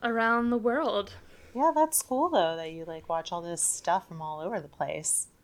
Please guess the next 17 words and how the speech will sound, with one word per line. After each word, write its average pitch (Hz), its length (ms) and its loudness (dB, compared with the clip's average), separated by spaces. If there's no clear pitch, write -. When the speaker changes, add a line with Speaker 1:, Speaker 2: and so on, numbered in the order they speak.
Speaker 1:
Yeah, 294 160 -2
I 233 40 -10
like 226 260 -6
it. 208 160 -6
So - 160 0
what 247 80 6
have 247 120 0
you 269 120 0
been 294 120 2
up 202 160 2
to? 208 300 -10
Speaker 2:
Oh, 269 800 6
nothing. 180 840 4
I've 185 240 0
just 214 300 -4
been 214 180 -4
watching, 185 600 0